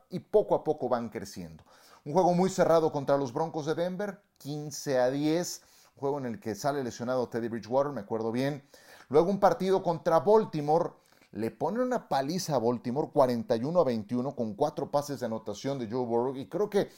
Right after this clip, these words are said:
ahí es donde se da ese gran punto de inflexión. Y después le ganan a Kansas City treinta y cuatro a treinta y uno, con otros cuatro pases de anotación de Burrow y doscientas sesenta y seis yardas aéreas de Ja'Marr Chase. Ya antes de esa racha de tres victorias con las que cerraron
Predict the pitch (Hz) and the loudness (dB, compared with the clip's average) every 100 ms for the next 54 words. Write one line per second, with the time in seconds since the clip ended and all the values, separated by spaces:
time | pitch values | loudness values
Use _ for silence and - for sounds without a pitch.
0 | - - 131 160 208 196 160 - 127 160 | -20 -4 0 2 2 2 -4 -2 4 4
1 | 160 - - - 143 160 113 151 160 147 | 4 0 -16 -8 -4 -2 2 2 0 -4
2 | 143 151 147 143 123 113 101 104 - 120 | -6 -6 -4 -2 -2 -4 -6 -8 -6 -2
3 | 110 98 - - - _ _ 196 175 165 | -2 -4 -10 -20 -20 _ _ -4 -2 -4
4 | - 247 262 170 170 147 131 131 123 107 | 2 4 4 2 0 -2 -4 -4 -6 -6
5 | 117 104 - 101 104 101 139 135 117 104 | -8 -8 -8 -6 -6 0 0 0 -4 -6
6 | 98 104 143 180 127 147 143 - - 165 | -4 -2 -2 -2 -4 -6 -6 -10 -2 0
7 | 233 240 185 165 160 139 123 117 113 143 | 2 0 -2 -2 -2 -4 -6 -6 -8 -8
8 | 135 104 123 123 - - - _ 143 120 | -6 2 2 2 -2 -16 -20 _ -6 -4
9 | 123 - 156 165 - 160 127 - 107 101 | -4 -2 -4 -2 -2 -2 -6 -8 -6 -6
10 | 101 101 131 104 123 120 117 - 98 107 | -6 -6 -6 -2 0 0 -2 -4 0 2
11 | 113 113 - - _ - 107 113 107 101 | 2 0 -6 -20 _ -10 -6 -2 -2 -2
12 | - 92 87 - _ - 123 247 277 294 | -6 -12 -12 -18 _ -2 4 4 6 4
13 | 262 220 156 185 190 151 160 160 135 - | 2 -4 -2 -2 0 0 0 -2 -6 -6
14 | 151 131 127 - 143 139 - 107 101 101 | -8 -8 -8 -4 -4 -4 -8 -10 -10 -10
15 | 104 107 139 135 107 | -2 4 6 4 0